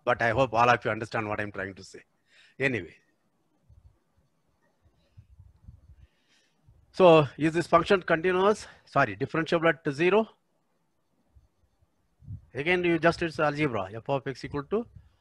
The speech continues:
f of zero plus f one of x into x, x minus zero, which is x. So what is this?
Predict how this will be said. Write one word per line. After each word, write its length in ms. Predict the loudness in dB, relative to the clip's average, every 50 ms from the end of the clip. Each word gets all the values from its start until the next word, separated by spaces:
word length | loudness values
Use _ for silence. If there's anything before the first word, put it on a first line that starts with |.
| _ _ _ _ _ _ -12
f 120 | -12 -10 -6 -4
of 180 | -4 -4 -4 -4
zero 240 | -6 -6 -6 -6 -6
plus 320 | -6 -4 -4 -4 -4 -6
f 80 | -12 -10 -6
one 140 | -4 -4 -4
of 100 | -4 -4 -6
x 180 | -8 -8 -8
into 240 | -10 -12 -10 -8 -10
x, 320 | -10 -10 -14 -20 -20 -20 _ _ _ _ -14
x 200 | -14 -12 -6 -4
minus 260 | -2 -2 -2 -4 -6
zero, 160 | -6 -8 -8
which 140 | -10 -12 -14
is 120 | -16 -16
x. 280 | -16 -16 -16 -18 -20 _ _ _ _ _ _ _ _ _ _ _ _ _ _
So 160 | -4 -2 0
what 160 | 0 2 0
is 80 | 0 0
this? 320 | 0 0 0 -2 -4